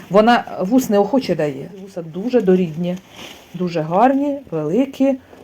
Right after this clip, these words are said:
Ну, в принципі, румба вона є. Вона, це голландський сорт, Нід-, о, сорт Нідерландів.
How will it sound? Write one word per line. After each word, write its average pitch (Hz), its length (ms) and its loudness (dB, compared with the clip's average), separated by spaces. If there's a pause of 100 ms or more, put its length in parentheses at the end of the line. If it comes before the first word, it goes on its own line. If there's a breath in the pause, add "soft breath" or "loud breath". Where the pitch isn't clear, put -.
(140 loud breath)
Ну, 262 100 0
в 269 80 -6
принципі, 247 380 2
румба 196 280 4
вона 185 200 2
є. 160 220 0
Вона, 165 160 -4
це 190 140 -4
голландський 180 420 2
сорт, 262 340 -4 (320 soft breath)
Нід-, 190 160 0
о, 170 180 0
сорт - 260 -2
Нідерландів. 170 640 0